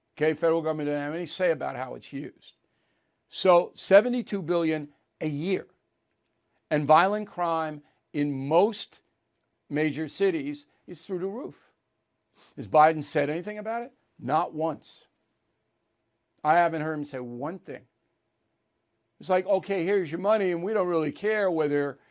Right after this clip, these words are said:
you're fighting violent crime or not," because they're not. <laughs> They're not fighting violent crime. Does Biden care? No. So you say to me, "O'Reilly, you, you hate Biden."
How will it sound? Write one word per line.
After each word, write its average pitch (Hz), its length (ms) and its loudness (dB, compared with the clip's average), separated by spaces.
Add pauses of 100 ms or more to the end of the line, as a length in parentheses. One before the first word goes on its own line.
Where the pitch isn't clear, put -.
(220)
you're 131 120 -4
fighting 156 360 4
violent 139 340 0
crime 226 280 -2
or 156 60 -4
not," 170 200 -2
because 190 260 0
they're 233 120 2
not. 311 440 4
<laughs> - 60 -20 (1800)
They're 226 200 0
not 277 360 -2
fighting 175 420 0
violent 156 380 -2
crime. 143 380 -8 (440)
Does - 100 -16
Biden 156 320 -2
care? 247 280 -8 (160)
No. 147 260 -6 (500)
So 226 380 2 (1080)
you 190 200 -2
say 233 280 6
to 214 120 8
me, 185 200 -2
"O'Reilly, 190 500 6
you, 190 120 4
you 180 280 -2
hate 165 220 0
Biden." 123 220 -6